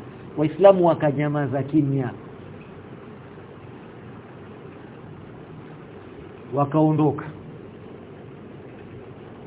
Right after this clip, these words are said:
Kisha Ka'b bin Malik akasema delegation ile iliyokwenda kufanya ibada ya hija wakarudi Madina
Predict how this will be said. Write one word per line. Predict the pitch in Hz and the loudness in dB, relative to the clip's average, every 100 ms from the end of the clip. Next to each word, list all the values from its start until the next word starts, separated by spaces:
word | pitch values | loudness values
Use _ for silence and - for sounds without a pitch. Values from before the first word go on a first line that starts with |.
| - - - - - - - - - - - - - - - - - - - - - - - - - - | -14 -14 -14 -14 -14 -14 -14 -14 -14 -14 -14 -14 -14 -14 -14 -14 -14 -14 -14 -14 -14 -14 -14 -14 -8 4
Kisha | 190 - 160 165 - - - | 4 8 8 6 4 -12 -4
Ka'b | - 156 | 6 6
bin | 147 147 | 8 6
Malik | 156 151 139 | 8 8 6
akasema | 135 - 156 147 147 151 - - - - - - - - - - - - - - - - | 0 2 4 6 4 2 -4 -14 -16 -16 -16 -16 -16 -16 -16 -16 -16 -16 -16 -16 -14 2
delegation | 135 139 151 165 - 143 | 6 10 12 12 10 4
ile | 151 165 160 | 6 8 8
iliyokwenda | 147 139 147 147 139 | 8 8 6 6 4
kufanya | 143 135 135 131 | 2 -2 0 2
ibada | 151 165 147 139 | 10 10 10 4
ya | |
hija | 127 165 160 165 | 4 2 6 8
wakarudi | 147 139 139 135 160 214 180 190 | 8 6 4 6 8 8 8 4
Madina | 160 147 156 202 208 214 208 | 6 6 6 4 8 8 8